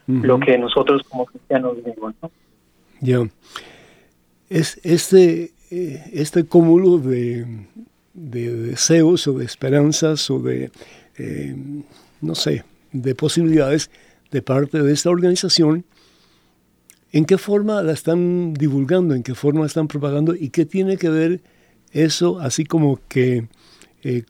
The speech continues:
Speaker 1: con lo que tú escribes en tu comunicado a, a esta persona que va a afectar la Jornada Mundial de la Juventud?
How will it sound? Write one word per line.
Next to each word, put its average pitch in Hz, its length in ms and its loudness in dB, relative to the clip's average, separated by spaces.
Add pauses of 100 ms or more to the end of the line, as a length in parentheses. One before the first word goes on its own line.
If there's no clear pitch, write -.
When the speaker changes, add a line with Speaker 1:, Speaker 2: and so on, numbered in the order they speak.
Speaker 1:
con 139 460 -2
lo 139 180 0
que 131 140 -4
tú 202 400 0
escribes 165 600 0
en 139 200 0
tu 123 560 -2
comunicado 160 880 0
a, 156 480 -10
a 147 60 -4
esta 151 200 -2
persona 165 480 0 (600)
que 143 340 0
va 135 280 -2
a - 20 0
afectar 147 580 -4 (640)
la 139 180 -2
Jornada 139 600 -4 (180)
Mundial 139 420 2
de 127 100 -4
la 127 60 -2
Juventud? 123 480 -2